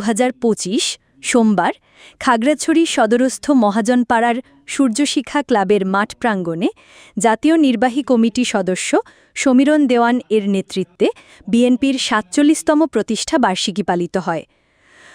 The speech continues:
পরে বিএনপির প্রতিষ্ঠা বার্ষিকীর কেক কেটে আলোচনা সভা অনুষ্ঠিত হয়। আলোচনা সভায় প্রধান অতিথি হিসেবে উপস্থিত ছিলেন খাগড়াছড়ি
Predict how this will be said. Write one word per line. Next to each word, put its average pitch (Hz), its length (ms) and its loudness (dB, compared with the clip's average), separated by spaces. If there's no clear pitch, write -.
পরে 254 280 4
বিএনপির 277 460 2
প্রতিষ্ঠা 247 500 0
বার্ষিকীর 269 460 -2
কেক 262 160 0
কেটে 214 260 -2
আলোচনা 202 340 0
সভা 214 300 0
অনুষ্ঠিত 190 380 -6
হয়। 165 180 -6
আলোচনা 302 340 2
সভায় 285 380 2
প্রধান 226 340 0
অতিথি 247 340 -4
হিসেবে 247 280 0
উপস্থিত - 360 -4
ছিলেন 208 240 0
খাগড়াছড়ি 269 600 0